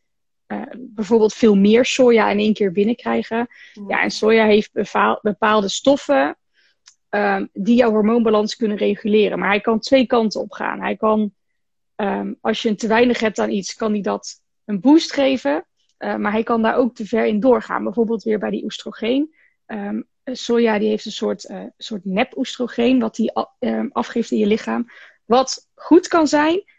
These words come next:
Speaker 1: maar het kan er ook, je kan je lichaam ook een beetje foppen. En als dat gebeurt, dan weet jouw lichaam, die heeft dus niet door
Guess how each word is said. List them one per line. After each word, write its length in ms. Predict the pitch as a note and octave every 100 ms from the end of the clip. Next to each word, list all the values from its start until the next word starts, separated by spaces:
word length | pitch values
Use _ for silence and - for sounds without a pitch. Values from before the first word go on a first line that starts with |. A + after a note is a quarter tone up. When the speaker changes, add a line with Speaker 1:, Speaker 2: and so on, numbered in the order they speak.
| -
Speaker 1:
maar 100 | A3
het 60 |
kan 180 | - B3+
er 80 | A#3+
ook, 200 | B3+ -
je 320 | - B3 B3
kan 220 | - C4
je 60 | A#3
lichaam 260 | A3+ C4+ B3+
ook 160 | B3
een 60 | C4
beetje 260 | A#3+ -
foppen. 580 | - - D#4 G#3+ F3+ F3+
En 160 | - G#3
als 200 | A3 -
dat 240 | A#3 B3+
gebeurt, 380 | - F#3 B3 C#4
dan 120 | B3
weet 160 | A3 A3
jouw 140 | G#3+
lichaam, 420 | G#3 B3 A#3+ A3+
die 100 | A3
heeft 160 | A3 A3
dus 140 | G#3
niet 200 | G#3+ G#3+
door 500 | G#3+ B3 G3+ G#3+ B3+